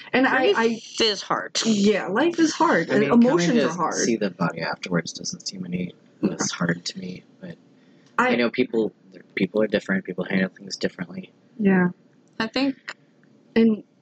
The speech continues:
Speaker 3: Did I call you after we put Buddy down?
Speaker 2: Yeah, no, I called you on my break.
Speaker 3: How was I? I don't even remember.
Speaker 2: You weren't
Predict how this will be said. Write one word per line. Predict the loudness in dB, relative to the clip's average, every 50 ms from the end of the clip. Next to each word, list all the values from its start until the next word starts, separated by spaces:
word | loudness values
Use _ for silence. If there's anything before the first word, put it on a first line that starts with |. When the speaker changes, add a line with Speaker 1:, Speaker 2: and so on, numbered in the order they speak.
| _ _
Speaker 3:
Did | 0 0
I | 0 0
call | 0 -2 0 0 2
you | 2 2
after | 0 -2 -2 -2 -2 0 0 0
we | -2 -4
put | -6 -10 -14 -14
Buddy | -14 -10 -8 -6 -4
down? | -4 -4 -6 -4 -2
Speaker 2:
Yeah, | 0 0 0 0 -2 -4
no, | -4 -2 0 0
I | 0 0
called | -2 -2 0 0 0 0 0
you | 0 2 2
on | 2 2 2
my | 2 0 0
break. | 2 2 2 2 2 0 -2 -6 _ -10
Speaker 3:
How | -6 -4 -4 -4 -4 -6 -8 -10 -8 _
was | -2 -2 -2 0
I? | -2 -4 -4
I | -4 -6 -6 -6 -8
don't | -10 -12
even | -16 -16 -16 -8 -2
remember. | 0 2
Speaker 2:
You | 4 4 4 4 4 4 2
weren't | 2 2 2 2 2 0 -2 -4